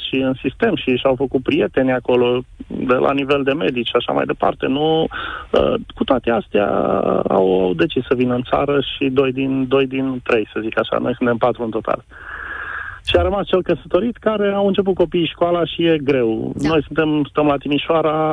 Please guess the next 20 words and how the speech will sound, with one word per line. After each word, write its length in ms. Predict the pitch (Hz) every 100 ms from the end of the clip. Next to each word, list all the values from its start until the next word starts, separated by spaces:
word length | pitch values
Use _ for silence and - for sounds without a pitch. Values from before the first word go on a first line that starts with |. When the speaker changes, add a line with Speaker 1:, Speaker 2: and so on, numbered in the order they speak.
| 151 - - 80
Speaker 1:
aici 240 | 160 147
am 180 | 165 160
avea 260 | 160 160 147
și 120 | -
posibilitatea 680 | 143 131 143 143 160 123 120
de 120 | 120
școală 300 | 117 131 127
în 60 | 127
limba 220 | 131 123 -
spaniolă, 500 | 123 131 139 123 120
dar, 220 | 135 165
uh, 280 | 165 165 160
nu 120 | 165
cred 200 | 156 123 -
că 60 |
ar 80 | 113
fi 60 | -
o 80 | 117
soluție. 440 | - 117 110 -
Ei, 280 | 113 135 143